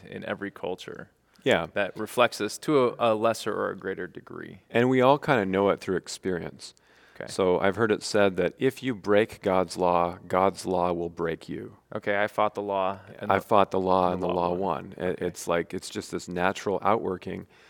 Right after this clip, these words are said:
Speaker 2: that God designed us to live in certain ways as human beings. And if we don't <laughs> live that way, we're gonna run into the rough edges of life and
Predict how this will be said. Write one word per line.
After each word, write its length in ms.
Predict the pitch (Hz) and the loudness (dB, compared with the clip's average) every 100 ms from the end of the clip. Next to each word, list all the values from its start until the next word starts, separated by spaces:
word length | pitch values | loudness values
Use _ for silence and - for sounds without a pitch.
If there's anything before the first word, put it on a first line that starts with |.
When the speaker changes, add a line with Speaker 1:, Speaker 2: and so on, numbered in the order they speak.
| _ _ | _ _
Speaker 2:
that 220 | 101 - | -4 0
God 260 | 104 104 113 | 4 4 2
designed 460 | 101 92 95 101 | -2 0 0 0
us 160 | 95 - | -2 -4
to 100 | 95 | -4
live 240 | 92 101 90 | -2 -2 -2
in 120 | 90 | -8
certain 340 | - 98 90 | -6 -6 -4
ways 320 | 87 92 92 | -2 -2 -2
as 120 | 82 - | -6 -10
human 260 | 95 82 | -10 -10
beings. 420 | 80 98 87 85 | -8 -6 -6 -10
And 140 | - 92 | -8 -8
if 160 | 87 | -6
we 80 | 95 | -8
don't 340 | 87 104 - 107 | -8 -6 -4 -6
<laughs> 0 | |
live 200 | 113 92 | -6 -4
that 200 | 87 - | -4 -2
way, 280 | 85 90 - - - _ _ _ | -2 -4 -8 -20 -20 _ _ _
we're 100 | 98 | -4
gonna 220 | 104 104 | 2 2
run 400 | 92 92 104 107 | 2 2 2 2
into 260 | 104 104 98 | 0 -2 -2
the 100 | 87 | -2
rough 300 | 85 90 - | 0 0 0
edges 320 | 90 90 82 | -4 -6 -8
of 140 | 85 85 | -6 -4
life 500 | 87 85 87 - - | -2 -2 -4 -12 -10
and 360 | 92 90 87 | -6 -6 -8